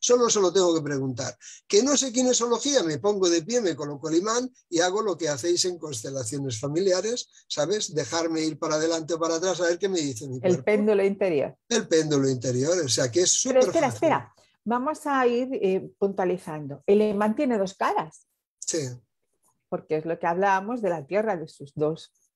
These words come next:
Speaker 1: Polos.
Speaker 2: partes, de, de los dos polos. El imán tiene dos polos, dos caras. Em, ¿qué ocurre con ellas?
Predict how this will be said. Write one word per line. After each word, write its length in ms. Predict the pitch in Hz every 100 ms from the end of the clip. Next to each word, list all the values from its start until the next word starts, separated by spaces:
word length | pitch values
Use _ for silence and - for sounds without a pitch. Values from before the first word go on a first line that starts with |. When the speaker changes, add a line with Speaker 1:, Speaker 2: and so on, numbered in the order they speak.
| _ _ _ _
Speaker 1:
Polos. 360 | 165 143 113 139
Speaker 2:
partes, 320 | 175 160 _ _ -
de, 200 | 160 147
de 100 | 147
los 140 | 147
dos 140 | 170 -
polos. 440 | 202 175 151 - _ _
El 120 | 196 208
imán 280 | 185 208
tiene 220 | 214 208 202
dos 220 | 262 -
polos, 400 | 160 143 135 143
dos 180 | 202 202
caras. 400 | 143 135 139 _ _ _ _ _ _ -
Em, 520 | 190 190 185 175 165 - _ _ _ _ _ _ _ _ _ _ _ _ _ _ _ _ _
¿qué 100 | -
ocurre 440 | 302 - 202 156 160
con 200 | 170 160
ellas? 440 | 143 139 147 -